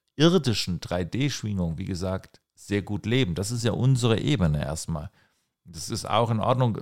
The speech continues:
Man kann sich auch <laughs> mit, mit einem, äh, sehr irdischen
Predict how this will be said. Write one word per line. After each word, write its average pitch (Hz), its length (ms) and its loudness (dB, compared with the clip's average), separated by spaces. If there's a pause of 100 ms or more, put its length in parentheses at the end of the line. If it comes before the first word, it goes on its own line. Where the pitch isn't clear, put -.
(280)
Man 101 160 -2
kann 110 180 2
sich 113 180 0
auch 104 220 -2 (320)
<laughs> 92 260 -14
mit, - 380 -10
mit 101 180 -6
einem, 95 400 0 (120)
äh, 98 220 0 (140)
sehr 110 320 4
irdischen 131 920 6